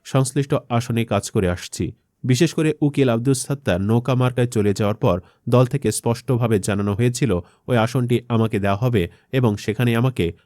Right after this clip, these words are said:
কাজ করতে হবে। নির্বাচন সামনে আসার পর হঠাৎ করে দলীয় হাইকমান্ড থেকে জানানো হয় অন্য একটি দলের সঙ্গে জোট করা হচ্ছে। তবে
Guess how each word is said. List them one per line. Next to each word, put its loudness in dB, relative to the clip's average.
কাজ 0
করতে 0
হবে। -2
নির্বাচন 2
সামনে -4
আসার -4
পর 0
হঠাৎ 0
করে 0
দলীয় 2
হাইকমান্ড -2
থেকে 0
জানানো 0
হয় -2
অন্য 4
একটি 0
দলের 0
সঙ্গে -2
জোট 0
করা -2
হচ্ছে। -4
তবে 2